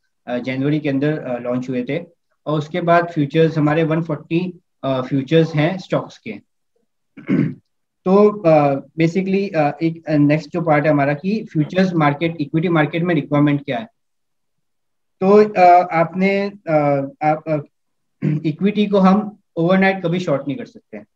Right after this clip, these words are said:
Short करना बहुत मुश्किल है। हम intraday के अंदर उसको sell कर सकते हैं, हम intraday के अंदर उसको बाय करके रख सकते हैं। बाय कर, बाय को हम overnight carry कर सकते हैं। आज हमने बाय किया, हम दस दिन के लिए, पन्द्रह दिन के लिए, एक महीने तक हम उसको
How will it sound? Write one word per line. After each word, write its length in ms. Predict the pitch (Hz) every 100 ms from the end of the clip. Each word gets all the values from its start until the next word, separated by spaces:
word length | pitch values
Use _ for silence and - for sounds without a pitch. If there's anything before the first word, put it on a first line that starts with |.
| _ _ _ - 147
Short 280 | 160 165
करना 200 | 170 165
बहुत 240 | 165 147 147
मुश्किल 360 | 135 - 147
है। 140 | 120 107 _ -
हम 140 | 160 170
intraday 420 | 160 156 185 196
के 120 | 196
अंदर 200 | 190 190
उसको 280 | 190 180 196
sell 280 | 185 160 175
कर 100 | 175
सकते 380 | 165 170 - 175
हैं, 180 | 170 175
हम 220 | 175 170
intraday 380 | 147 165 170 170
के 80 |
अंदर 200 | 170 170
उसको 220 | 165 - 160
बाय 220 | 143 147
करके 420 | 151 147 180 180 _ _ _ -
रख 100 | 151
सकते 320 | 160 147 165
हैं। 300 | 147 160 185 - -
बाय 220 | 151 160
कर, 160 | 185 185 175 - 160 147 135
बाय 240 | 135 175
को 160 | 170 135
हम 280 | 180 190 -
overnight 460 | 160 156 175 185 185
carry 200 | 160 175
कर 120 | 175
सकते 280 | 165 165 170
हैं। 160 | 170 170
आज 260 | 143 170
हमने 200 | 175 175
बाय 240 | 165 160 165
किया, 280 | 165 160
हम 160 | 160 170
दस 160 | 160 160
दिन 180 | 165 170
के 80 | 165
लिए, 140 | 165
पन्द्रह 300 | 170 151 143
दिन 180 | 156 160
के 100 | 151
लिए, 160 | 156 160
एक 80 | 151
महीने 280 | 147 151
तक 200 | 151 170 160
हम 120 | 160
उसको 400 | 147 - 185